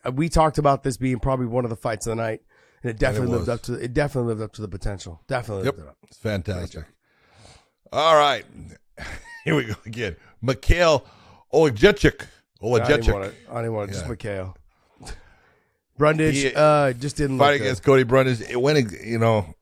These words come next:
Speaker 2: I, I don't wanna say it went exactly like I thought. I thought that Cody would be shooting for takedowns in this.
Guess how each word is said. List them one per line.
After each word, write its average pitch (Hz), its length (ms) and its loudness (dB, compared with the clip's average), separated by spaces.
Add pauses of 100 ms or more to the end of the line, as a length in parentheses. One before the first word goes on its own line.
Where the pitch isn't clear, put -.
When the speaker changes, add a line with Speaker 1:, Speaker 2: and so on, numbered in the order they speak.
(140)
Speaker 2:
I, 87 80 -10 (120)
I 107 60 -6
don't 123 120 2
wanna 120 140 4
say 120 140 -4
it 101 80 0
went 107 140 -2
exactly 98 400 -4
like 110 220 -2
I 113 80 0
thought. 113 320 -2
I 98 100 -6
thought 117 360 -4
that 107 100 -6
Cody 107 380 0
would 98 220 -2
be 90 140 -4
shooting 113 380 -2
for 101 180 -6
takedowns 98 560 -4
in 95 100 -4
this. 95 300 -6